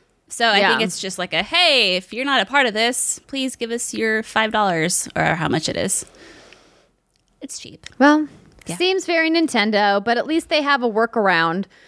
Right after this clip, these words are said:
Speaker 2: for, uh, moving your devi-, or your photos from your device. I usually just, um, do, like, a photo dump, like, once every couple of months where I'll take the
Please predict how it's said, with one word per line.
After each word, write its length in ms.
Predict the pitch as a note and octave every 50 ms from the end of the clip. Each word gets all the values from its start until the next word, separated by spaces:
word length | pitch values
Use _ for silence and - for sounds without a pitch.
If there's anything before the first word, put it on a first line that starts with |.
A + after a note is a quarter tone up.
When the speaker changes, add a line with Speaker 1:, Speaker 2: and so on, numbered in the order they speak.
| - _ _ _
Speaker 2:
for, 560 | - - G#3+ G#3+ G#3 G3+ F#3+ F#3+ F#3+ F#3 F3
uh, 280 | - F#3 F#3 F#3 F3+ F3 - -
moving 440 | G#3+ G#3+ A3 G#3 G#3+ G#3+ G#3 G3+ G3
your 500 | F#3+ F#3 F3+ F3 E3+ E3 E3 F3+ F3 - - _ _ _ _ _ _ _ _ _ _ _ -
devi-, 300 | G3 F#3 F#3 G3 F#3+ -
or 40 | F#3+
your 140 | G3 F#3 F3
photos 560 | - - G3+ G3 F#3 F3 E3 E3+ E3+ - - - _ _ _
from 200 | - G3+ F#3+ F#3+
your 100 | F3+ F3+ F3
device. 440 | E3+ F#3 F#3 E3+ E3 E3+ E3+ - - - - - - - - - -
I 100 | A#3 B3+
usually 560 | F4+ E4+ F#4+ F#4 D4+ D4+ E4 D#4+ D#4 D4+ D4 B3
just, 460 | A3+ - C4 B3+ A#3+ - - - C4
um, 600 | B3+ A#3 A3+ G#3+ G#3+ G#3+ G#3 G#3 G3+ G3 G3 - - _ - G#3+ F#3 F3+ -
do, 140 | - A3 A3
like, 160 | A3 G#3+ -
a 40 | F#3+
photo 320 | - - G3+ G3 G3 G3
dump, 460 | G3 - G3+ F#3+ F#3+ F#3+ G#3 F#3 - -
like, 220 | F#3+ F3+ F3 - - _ _ -
once 240 | F#3+ F#3+ F#3 -
every 160 | F#3+ F3+ F#3+ F3+
couple 260 | - F#3 - F#3 F#3+
of 120 | F3+ F3
months 320 | F3+ F3 F3+ F#3 F#3 - F#3+
where 80 | F3
I'll 260 | E3 D#3+ D#3+ F3 - - - - _
take 200 | - G#3+ F#3+ -
the 340 | - F#3+ F3+ E3+ E3+ D#3+ D#3